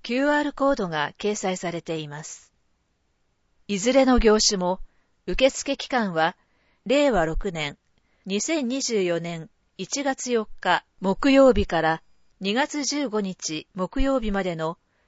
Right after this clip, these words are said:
平日午前八時から午後八時まで。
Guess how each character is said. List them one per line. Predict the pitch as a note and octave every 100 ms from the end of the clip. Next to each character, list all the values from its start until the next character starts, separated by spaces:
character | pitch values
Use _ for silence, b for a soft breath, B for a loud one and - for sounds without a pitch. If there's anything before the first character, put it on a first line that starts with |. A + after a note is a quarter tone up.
| _ _
平 | - G#3
日 | G#3+ G#3 - E3 E3 - -
午 | A3 C4
前 | C#4+ A3+
八 | G#3 G3
時 | A#3+ A#3
か | F#3
ら | E3 F3 _ _ _ -
午 | B3 C4+
後 | G#3+
八 | D#3+ - B3
時 | A#3+
ま | D3+
で。 | B2+ B2